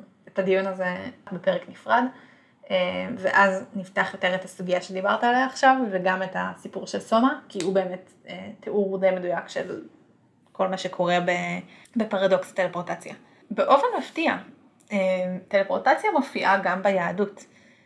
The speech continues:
אה, בתלמוד הבבלי מוזכר משהו שנקרא קפיצת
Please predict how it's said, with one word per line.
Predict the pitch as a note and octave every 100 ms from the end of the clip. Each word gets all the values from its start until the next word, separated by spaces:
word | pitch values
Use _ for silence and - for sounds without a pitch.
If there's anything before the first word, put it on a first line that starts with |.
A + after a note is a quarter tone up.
| _ _ F#3+
אה, | F#3 F#3 F#3+ F#3
בתלמוד | F#3 G3+ A3 D4
הבבלי | D4+ A3 G3+ A#3 A#3+ -
מוזכר | F#3+ F#3+ A3+ G#3
משהו | G#3+ A3
שנקרא | - F#3+ F#3 G3+ G3+ - -
קפיצת | - G#3 A3